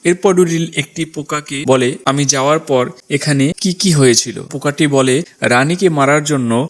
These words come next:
তার মন্ত্রী বিষ দিয়েছিল, আর ওই বিষের বোতলটি এখনো মন্ত্রীর পকেটেই আছে।"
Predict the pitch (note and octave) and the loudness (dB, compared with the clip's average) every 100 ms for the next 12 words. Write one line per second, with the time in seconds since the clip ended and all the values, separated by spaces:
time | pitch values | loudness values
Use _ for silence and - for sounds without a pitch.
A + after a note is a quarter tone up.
0 | - B2 A#2+ A#2+ D3 D3+ C3 B2 C3 A#2+ | -2 0 2 2 0 0 -2 -2 0 0
1 | A2 A2+ G#2+ - G2 G2 - _ _ _ | 2 0 0 0 -6 -12 -14 _ _ _
2 | A2+ A#2 A2+ A2 A#2+ E3 D3+ C#3+ D3+ C#3 | 0 2 2 2 0 0 -2 -2 0 -2
3 | C3 C3+ - A#2 - C3 A2+ A2+ A#2+ C3 | -2 -4 -2 -4 0 2 2 2 0 -2
4 | A#2+ A2 - C3 C3 G2+ - - | -4 -4 0 2 4 2 -2 -6